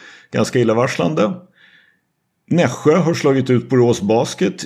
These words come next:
i kvartsfinalen i S P L här. Luleå har vunnit S M-guldet för damer genom att skrälla och vända noll två mot Alvik. Och Jämtland har slagit ut Luleå.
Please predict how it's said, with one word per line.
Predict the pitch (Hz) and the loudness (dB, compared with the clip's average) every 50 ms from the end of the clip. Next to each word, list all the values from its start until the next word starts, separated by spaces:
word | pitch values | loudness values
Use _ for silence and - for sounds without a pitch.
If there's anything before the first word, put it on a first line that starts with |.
| - - | -6 -2
i | 131 123 117 | -2 -2 -2
kvartsfinalen | - - 123 110 - - 117 117 117 117 117 117 117 | -2 -2 -2 -2 -2 -2 -2 0 0 2 2 2 2
i | 113 | 2
S | 113 107 - - | 0 -2 -2 -2
P | 123 | 0
L | 117 107 107 | 0 2 2
här. | 101 113 120 135 - - - - - - - _ _ _ _ _ _ _ _ - | 0 0 0 0 -2 -4 -6 -8 -12 -14 -16 _ _ _ _ _ _ _ _ -6
Luleå | 110 107 107 127 151 165 165 196 180 170 180 - - - - | -4 0 2 4 2 2 2 2 2 2 0 -2 -4 -6 -6
har | - 110 117 131 127 123 | -4 0 2 2 2 2
vunnit | 117 117 127 120 113 110 113 117 113 - - - - - _ _ _ _ _ - | 2 2 2 2 4 4 2 2 0 -2 -8 -14 -14 -14 _ _ _ _ _ -2
S | - 139 131 - - | -2 -2 0 0 2
M-guldet | 123 113 98 127 147 165 185 208 185 180 - | 2 2 4 4 4 4 4 2 0 -2 -4
för | - - - - 117 110 | -10 -6 -2 0 2 2
damer | 110 110 123 127 123 117 117 131 156 196 190 - - | 2 2 2 2 2 2 0 0 0 0 0 0 0
genom | 127 123 123 120 123 | 0 0 0 2 0
att | 120 120 120 - - - - _ - | 0 0 -2 -4 -8 -14 -14 _ -12
skrälla | - - - 135 135 120 113 110 117 143 156 - - - - - - | -10 -6 -2 0 2 2 2 2 2 0 0 -2 -4 -8 -12 -12 -8
och | 139 123 | -4 -2
vända | 131 135 123 117 117 117 127 | 0 2 2 4 4 4 2
noll | 123 120 120 117 113 117 | 2 2 2 2 2 0
två | 113 - - 139 151 165 | -2 -2 -4 -2 -2 -2
mot | 143 123 - | -2 0 0
Alvik. | 120 117 123 139 165 - - - - - - - _ _ - - - - - - - - - _ | 2 2 2 0 0 -4 -6 -6 -10 -16 -20 -20 _ _ -20 -20 -20 -20 -20 -20 -20 -20 -14 _
Och | - - 208 185 - | -2 -2 -2 0 0
Jämtland | 147 143 131 123 123 123 123 131 131 123 123 | 0 2 2 2 0 -2 0 0 0 2 2
har | 120 117 131 | 2 0 0
slagit | 123 - 131 127 127 131 131 - | 0 2 2 2 2 0 0 0
ut | 113 117 113 | 0 0 0
Luleå. | 117 123 156 196 214 190 151 92 | 2 2 4 4 4 2 0 -2